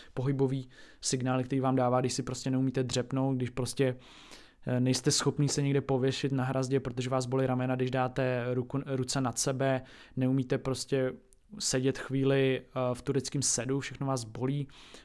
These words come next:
Asi bych to úplně neignoroval, to jsou prostě věci, které byste měli naprosto úplně v pohodě zvládat, pokud jste zdraví lidi.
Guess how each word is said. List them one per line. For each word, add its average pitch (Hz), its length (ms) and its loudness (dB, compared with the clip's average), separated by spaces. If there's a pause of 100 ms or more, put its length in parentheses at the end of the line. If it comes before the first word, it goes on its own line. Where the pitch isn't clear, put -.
(140)
Asi - 220 0
bych 156 100 0
to 160 100 2
úplně 156 200 4
neignoroval, 147 540 4
to 127 140 -6
jsou 135 160 -2
prostě 131 240 -4
věci, 131 220 -2
které 131 180 -4
byste 127 200 -6
měli 131 200 0
naprosto 127 420 -4
úplně 131 220 -2
v 131 60 -8
pohodě 135 260 0
zvládat, 123 340 -2
pokud 123 160 -8
jste - 160 -4
zdraví 127 300 0
lidi. 131 320 2